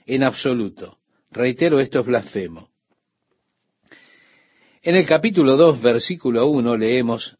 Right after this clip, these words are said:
"Después de esto aconteció que David consultó a Jehová diciendo, '¿Subiré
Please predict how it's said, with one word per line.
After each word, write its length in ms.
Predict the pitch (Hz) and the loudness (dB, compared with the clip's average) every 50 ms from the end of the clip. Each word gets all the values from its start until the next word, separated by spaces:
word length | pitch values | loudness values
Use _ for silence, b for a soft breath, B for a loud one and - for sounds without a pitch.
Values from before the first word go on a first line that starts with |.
| _ | _
"Después 560 | - 107 120 143 143 127 - - 196 202 180 | -20 -10 -4 -2 -2 -2 0 2 2 4 4
de 140 | 151 156 170 | 4 4 2
esto 240 | 160 - - - 127 | 2 0 -2 -2 -2
aconteció 540 | 120 110 123 120 104 117 117 - 165 160 131 | -2 0 -2 -4 -4 -4 -4 -2 -2 -2 -2
que 120 | 127 120 | -2 -2
David 460 | 113 113 120 139 165 190 196 190 185 151 b b b b b b b b | 0 0 0 0 0 -2 -2 -4 -8 -12 b b b b b b b b
consultó 680 | - 139 135 127 120 - 131 127 120 120 - 160 156 | -2 0 0 0 -2 -2 -4 -4 -4 -2 0 2 2
a 80 | 139 127 | 2 2
Jehová 340 | - - 123 123 143 151 139 | 0 -4 -4 0 0 0 0
diciendo, 600 | 131 120 - - 131 120 107 101 95 98 90 b b b b b b b b | 0 -2 -4 -4 -4 -4 -4 -4 -8 -10 -12 b b b b b b b b
'¿Subiré 800 | b - - - - 143 139 143 143 147 160 190 208 214 214 214 | b -10 -6 -4 -2 0 0 2 0 2 4 4 2 2 0 -6